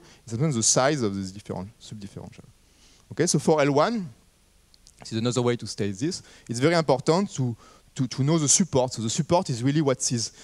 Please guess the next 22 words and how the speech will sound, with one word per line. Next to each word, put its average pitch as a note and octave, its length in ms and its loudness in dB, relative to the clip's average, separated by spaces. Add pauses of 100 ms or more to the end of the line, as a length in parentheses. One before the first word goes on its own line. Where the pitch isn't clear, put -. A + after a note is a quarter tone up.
(140)
what - 180 0
matter, D#3+ 340 4
actually A#2+ 360 -2
the A#2+ 80 0
support E3+ 320 2
and D#3 100 4
the D3 100 2
sign C#3 400 0 (560)
is - 120 -6
controlling C#3+ 400 0
everything B2+ 400 0
for A2 200 -2
L G2+ 100 -2
one. F2 200 -8 (140)
Okay, A#2+ 100 -6
the, F#2+ 260 -6 (220)
the - 60 -4
set F3 200 4
of C3+ 140 0
zero C#3+ 240 2
coefficients, A#2 640 -4
so, - 100 -18